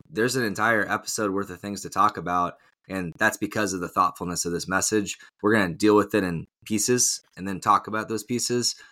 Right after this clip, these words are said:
Uh, but also, of course, this is something that we'd like to do more of going forward in terms of really making this a responsive podcast in the same way that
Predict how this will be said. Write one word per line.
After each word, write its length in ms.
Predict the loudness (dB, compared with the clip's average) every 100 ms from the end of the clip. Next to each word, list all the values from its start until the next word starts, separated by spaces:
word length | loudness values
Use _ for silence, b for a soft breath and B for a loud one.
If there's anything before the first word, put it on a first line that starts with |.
| B _ 0
Uh, 220 | 2 2
but 140 | 2
also, 420 | 4 4 4 2 0
of 140 | 0
course, 300 | 2 2 2
this 240 | 0 0 0
is 80 |
something 380 | -2 -2 -4 -4
that 140 | -2 0
we'd 140 | 2
like 140 | 2 0
to 100 | -4
do 60 |
more 240 | -2 2 2
of 100 | 2
going 240 | -2 -2
forward 500 | 2 4 6 6 4 -2 B B -10
in 80 | -4
terms 200 | -2 0
of 80 |
really 220 | 4 6 6
making 280 | 2 -2 -2
this 260 | -2 -4 -2
a 60 |
responsive 540 | -2 -2 -2 -2 -4 0
podcast 540 | 2 2 -2 -4 -6
in 40 | -6
the 40 |
same 200 | -4 0
way 200 | 2 0
that 200 | -2